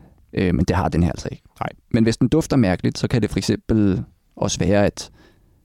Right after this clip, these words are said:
Speaker 1: at vinen, den er blevet udsat for ekstrem varme eller meget sollys. Men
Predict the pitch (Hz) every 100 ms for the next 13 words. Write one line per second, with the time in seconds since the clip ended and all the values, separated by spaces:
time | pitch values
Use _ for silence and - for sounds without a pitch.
0 | _ _ - - 107 107 98 95 92 107
1 | 107 - 92 - 92 107 98 147 143 117
2 | 104 101 87 - - - 95 87 98 -
3 | 104 110 120 - - - - _ _ _
4 | _ _ - 90